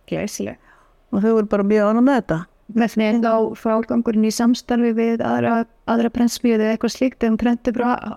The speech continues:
Speaker 1: A til Ö í
Speaker 2: Já, sko, þá sem sagt prentum við þær alveg, sko, en svo sendum við þær í, í bókband í prent með Dodda. Þeir, þeir sauma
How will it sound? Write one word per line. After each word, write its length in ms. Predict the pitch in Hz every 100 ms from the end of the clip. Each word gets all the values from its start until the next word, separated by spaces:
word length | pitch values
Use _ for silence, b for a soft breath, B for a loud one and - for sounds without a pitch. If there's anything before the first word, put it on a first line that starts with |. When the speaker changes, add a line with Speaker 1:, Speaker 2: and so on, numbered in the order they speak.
| -
Speaker 1:
A 40 |
til 200 | 240 247
Ö 180 | 233 254 240
í 240 | 226 233 - _ _ _ _ _ _ _ _ _ _ _ -
Speaker 2:
Já, 220 | 233 185
sko, 180 | 175 208
þá 220 | 226 233
sem 140 | - 233
sagt 360 | 233 220 - -
prentum 480 | - 240 277 - 254
við 120 | 233
þær 140 | 220 208
alveg, 320 | 190 175 160
sko, 320 | - 170 165 - 208
en 220 | 202 196 208
svo 140 | 214
sendum 460 | - 226 262 - 226
við 140 | 220
þær 140 | 214 208
í, 240 | 214 208 -
í 100 | 226 196
bókband 720 | 220 214 - 190 185 - -
í 280 | 220 190 185 -
prent 200 | 202 -
með 100 | 180
Dodda. 340 | 175 170 165 - _ _ _ _
Þeir, 360 | - 220 214 190 -
þeir 300 | 202 233 220
sauma 580 | - 220 233 233 233